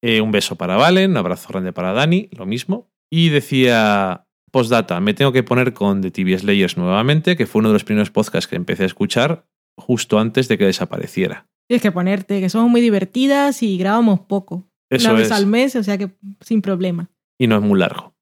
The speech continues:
Speaker 2: No, son cortitos. Y aparte de besos y abrazos, ronroneos de Loki, ya que lo has saludado.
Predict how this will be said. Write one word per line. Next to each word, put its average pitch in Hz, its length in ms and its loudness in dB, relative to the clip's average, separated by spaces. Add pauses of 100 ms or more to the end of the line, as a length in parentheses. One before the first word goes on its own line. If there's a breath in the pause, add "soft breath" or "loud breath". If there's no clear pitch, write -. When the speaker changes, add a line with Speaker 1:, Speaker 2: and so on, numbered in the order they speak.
Speaker 2:
No, 220 180 -2
son 226 200 -2
cortitos. 196 680 -6
Y 202 640 4
aparte 190 300 -2
de 202 140 2
besos 202 220 0
y 196 60 2
abrazos, 226 420 0
ronroneos 208 480 4
de 175 120 -2
Loki, 220 320 -2
ya 196 100 -4
que 196 100 -6
lo 202 80 2
has 190 80 2
saludado. 208 600 0